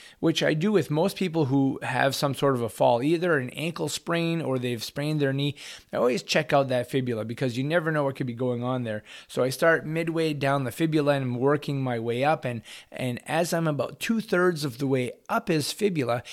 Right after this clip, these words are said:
he starts to develop some discomfort more proximally at the proximal fibula.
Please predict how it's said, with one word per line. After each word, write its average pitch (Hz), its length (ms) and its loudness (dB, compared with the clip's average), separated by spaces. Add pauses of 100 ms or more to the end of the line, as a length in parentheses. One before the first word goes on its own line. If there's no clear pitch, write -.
(140)
he 139 140 -4
starts 156 320 2
to 156 200 -4
develop 135 360 4
some 131 160 -2
discomfort 123 720 -2 (180)
more 139 320 2
proximally 127 840 -2
at 123 220 -8
the 123 40 -12
proximal 127 500 -2
fibula. 107 440 -8